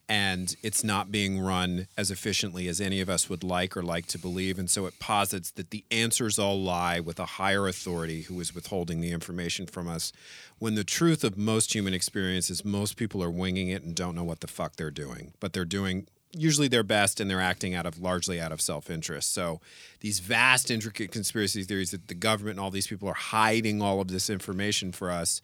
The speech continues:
from us, excuse me, seems to, it offers a strange form of organizing comfort to the people who believe it. Even if there's anger and resentment tied up in self-righteous anger, "I'm being lied to," whatever,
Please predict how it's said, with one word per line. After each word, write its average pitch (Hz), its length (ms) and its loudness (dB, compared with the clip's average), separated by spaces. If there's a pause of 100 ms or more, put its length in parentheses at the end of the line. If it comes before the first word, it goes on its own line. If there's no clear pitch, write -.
(400)
from 120 220 4
us, 87 260 0
excuse 98 380 -2
me, 87 240 -4 (380)
seems 120 500 4
to, 104 420 2 (100)
it 113 360 0
offers 127 380 4
a 101 40 0
strange 110 540 2
form 107 300 0
of 90 100 -4 (100)
organizing 101 720 0
comfort - 760 -4 (120)
to - 120 -2
the 92 80 -2
people 92 340 -2
who 90 140 -4
believe 87 320 -2
it. 95 100 -2
Even 180 240 4
if 165 140 2
there's 131 200 4
anger 127 360 4
and 107 100 4
resentment 104 600 0 (360)
tied 113 260 8
up 107 260 6
in 95 340 4
self-righteous 120 640 4
anger, 107 280 2
"I'm 95 160 4
being 101 240 2
lied 113 380 6
to," 101 180 2
whatever, 104 500 4